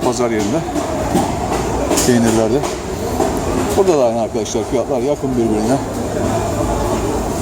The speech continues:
Biz de birazdan alışverişimiz falan yapacağız.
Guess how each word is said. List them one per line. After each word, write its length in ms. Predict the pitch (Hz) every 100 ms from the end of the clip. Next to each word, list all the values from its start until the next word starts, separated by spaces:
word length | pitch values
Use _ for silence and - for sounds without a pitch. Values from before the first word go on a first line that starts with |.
| - - - - - - 226 202 196 - - - - - 202 202 170 165 - 208 - - 202
Biz 140 | 185 151
de 140 | 147
birazdan 320 | 151 143 143
alışverişimiz 640 | 143 143 - 139 - 147 139
falan 200 | 147 143
yapacağız. 520 | 147 - 190 147